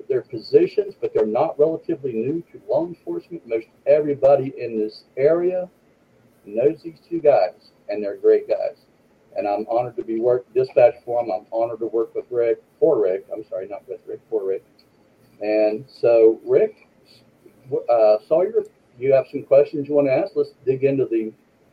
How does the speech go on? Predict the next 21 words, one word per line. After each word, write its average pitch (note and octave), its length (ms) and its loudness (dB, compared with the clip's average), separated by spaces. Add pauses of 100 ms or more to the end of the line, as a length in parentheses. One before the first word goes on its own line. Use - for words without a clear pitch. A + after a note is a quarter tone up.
(160)
let's C3+ 160 0
dig C#3 180 -2
into C3+ 180 0
the - 80 -20
podcast. D3 600 4 (180)
Unless C3 240 -4
you C#3+ 60 -14
guys C3+ 260 4
wanna B2+ 180 -2
introduce C#3 440 -4
yourself - 500 2
and C3+ 120 -20
tell C3+ 180 2
us - 100 -14
a D3 40 -2
little C3 120 0
bit C3 80 -4
about C3 320 0
you, D#3+ 100 -8
Chief C#3 280 -20
Ford. F3 260 0